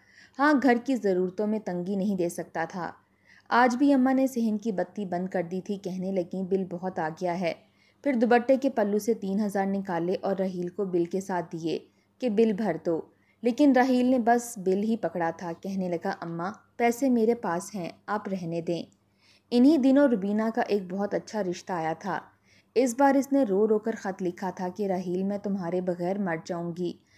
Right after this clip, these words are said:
जल्दी से अपनी अम्मा से कहो कि मेरा रिश्ता मांगे,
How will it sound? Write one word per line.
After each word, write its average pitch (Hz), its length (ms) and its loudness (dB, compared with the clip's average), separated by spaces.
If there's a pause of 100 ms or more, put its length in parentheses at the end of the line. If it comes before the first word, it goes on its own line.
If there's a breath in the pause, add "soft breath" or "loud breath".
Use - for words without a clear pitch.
(240 soft breath)
जल्दी 254 340 4
से 285 120 2
अपनी 254 260 0
अम्मा 202 240 -4
से 214 140 -6
कहो 185 260 -4
कि 202 140 -6
मेरा 196 260 -2
रिश्ता 185 360 -6
मांगे, 170 460 -6